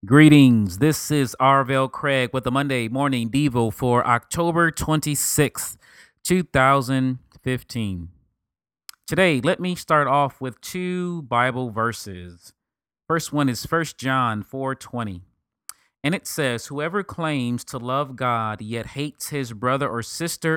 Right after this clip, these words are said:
is a liar." For whoever does not love their brother and sister whom they have seen cannot love God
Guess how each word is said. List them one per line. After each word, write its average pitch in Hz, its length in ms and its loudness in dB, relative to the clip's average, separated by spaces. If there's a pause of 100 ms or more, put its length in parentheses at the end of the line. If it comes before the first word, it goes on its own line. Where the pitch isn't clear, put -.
is 131 340 -2
a 117 300 -2
liar." 98 680 -4 (640)
For 139 160 0
whoever 139 420 2
does 123 260 -2
not 127 360 2
love 120 400 0
their 113 180 -2
brother 123 460 -2
and 110 260 -6
sister 104 580 -10 (220)
whom 156 220 0
they 135 180 0
have 139 380 0
seen 104 540 -6 (180)
cannot 151 480 0
love 117 340 -2
God 101 480 -2